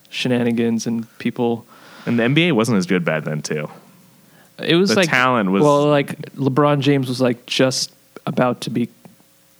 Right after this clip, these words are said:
Speaker 1: an M V P.
Speaker 2: This is
Speaker 1: Pretty much.
Speaker 2: two thousand seven.
Speaker 1: Yeah. LeBron James was my pick. I remember that much.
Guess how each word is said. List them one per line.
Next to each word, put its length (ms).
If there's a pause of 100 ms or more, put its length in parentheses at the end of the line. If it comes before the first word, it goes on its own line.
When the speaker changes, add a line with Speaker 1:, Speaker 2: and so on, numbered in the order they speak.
(420)
Speaker 1:
an 120
M 100
V 140
P. 200
Speaker 2:
This 240
is 100
Speaker 1:
Pretty 120
much. 40
Speaker 2:
two 40
thousand 260
seven. 360 (160)
Speaker 1:
Yeah. 180 (1300)
LeBron 260
James 180
was 120
my 180
pick. 320
I 40
remember 340
that 180
much. 400